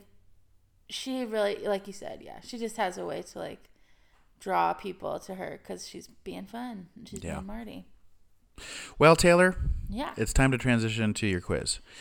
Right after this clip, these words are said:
Speaker 1: Quiz,
Speaker 2: Now, this is a
Speaker 1: quiz,
Speaker 2: little
Speaker 1: quiz.
Speaker 2: peculiar. This is from, I have to find the website 'cause it says Google at the top of mine.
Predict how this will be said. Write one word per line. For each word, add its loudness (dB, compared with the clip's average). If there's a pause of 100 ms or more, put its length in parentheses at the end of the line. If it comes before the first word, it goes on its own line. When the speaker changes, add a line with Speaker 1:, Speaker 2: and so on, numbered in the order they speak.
Speaker 1:
Quiz, 2
Speaker 2:
Now, 12
this 8
is 10
a 12
Speaker 1:
quiz, 10
Speaker 2:
little 10
Speaker 1:
quiz. 4
Speaker 2:
peculiar. 4 (300)
This 8
is 6
from, 4 (260)
I -12
have -8
to -8
find -2
the 0
website -2
'cause -4
it -8
says -4
Google -4
at -4
the -8
top -6
of -6
mine. -10